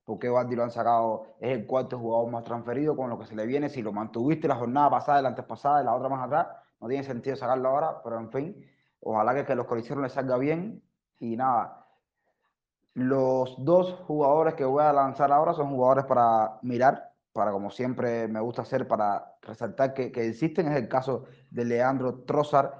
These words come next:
frente a, al Leeds y el caso de Heung-min Son frente a Burnley. Ojo con el coreano,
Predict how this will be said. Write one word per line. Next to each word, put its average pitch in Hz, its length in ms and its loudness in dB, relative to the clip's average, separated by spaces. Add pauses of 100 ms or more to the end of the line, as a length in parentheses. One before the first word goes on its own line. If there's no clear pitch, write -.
(220)
frente 117 440 -4
a, 104 480 2
al 113 460 -6
Leeds 151 400 -6 (520)
y 160 360 -4
el 127 200 -2
caso 143 680 4 (120)
de 135 600 -2 (360)
Heung-min 143 520 2
Son 147 420 0
frente 127 340 -2
a 117 60 2
Burnley. 117 600 6
Ojo 139 300 2
con 131 140 4
el 117 120 -2
coreano, 151 600 2